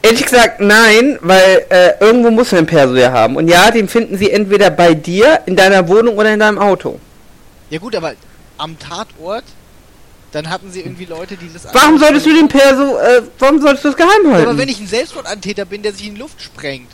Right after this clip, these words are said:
Speaker 2: irgendwie, wie kann denn da bitte noch der Perso übrig bleiben?
Speaker 1: Ja, warum nicht? Du findest ihn ja, ja nicht immer im ganzen Stücken. Kannst du ja verbrannt finden und verkohlt und zerfetzt.
Speaker 2: Ja, aber dann kann ich ja nicht mehr lesen, was draufsteht.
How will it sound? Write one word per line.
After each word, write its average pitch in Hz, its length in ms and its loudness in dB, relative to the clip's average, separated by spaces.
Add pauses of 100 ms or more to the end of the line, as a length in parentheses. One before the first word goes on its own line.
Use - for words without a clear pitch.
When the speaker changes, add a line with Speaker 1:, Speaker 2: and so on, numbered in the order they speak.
Speaker 2:
irgendwie, 117 400 -20 (400)
wie 185 80 -20
kann 247 220 -10
denn 247 120 -8
da 226 180 -6
bitte 254 220 -18
noch 240 140 -18
der 190 140 -14
Perso 233 320 -12
übrig 151 340 -20
bleiben? 110 360 -18 (1300)
Speaker 1:
Ja, 139 120 -8
warum 156 240 -4
nicht? 370 300 0 (1700)
Du 185 100 0
findest 311 320 2
ihn 285 140 2
ja, 269 120 2 (220)
ja 240 160 4
nicht 254 160 2
immer 240 180 4
im 233 120 2
ganzen 226 320 2
Stücken. 131 480 0 (500)
Kannst 196 180 0
du 240 40 4
ja 220 80 4
verbrannt 214 560 0
finden 214 440 -4
und 208 140 -4
verkohlt 226 500 -2
und 208 120 -4
zerfetzt. - 540 -4 (840)
Speaker 2:
Ja, 160 80 -12
aber 156 100 -14
dann 139 140 -16
kann 170 140 -12
ich 165 100 -16
ja 160 40 -18
nicht 156 140 -20
mehr 143 100 -18
lesen, 147 240 -16
was 123 100 -20
draufsteht. - 460 -20